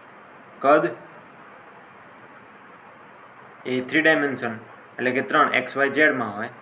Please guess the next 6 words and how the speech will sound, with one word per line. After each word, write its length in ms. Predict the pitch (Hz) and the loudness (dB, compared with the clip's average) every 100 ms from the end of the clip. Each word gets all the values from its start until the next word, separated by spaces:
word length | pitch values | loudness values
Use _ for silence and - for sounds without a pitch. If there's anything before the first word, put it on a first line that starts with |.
| - - - - - - | -20 -20 -20 -20 -20 -6
જ્યારે 180 | 120 123 | -2 -2
સરફેસ 540 | 123 117 135 156 - - - | -2 -4 -2 -2 -4 -14 -2
એ 160 | 135 143 - - - - - - - - - - - - - - - | -2 -2 -12 -20 -20 -20 -20 -20 -20 -20 -20 -20 -18 -18 -18 -20 -6
ક્ષેત્રફળ 500 | 151 143 151 120 104 - - - - - - - - - - | -4 0 0 0 -6 -8 -20 -20 -20 -20 -20 -20 -20 -10 0
ટુ 100 | 170 | 2
ડાયમેન્શનમાં 680 | 143 117 110 110 104 117 | 4 2 -2 -6 -4 -4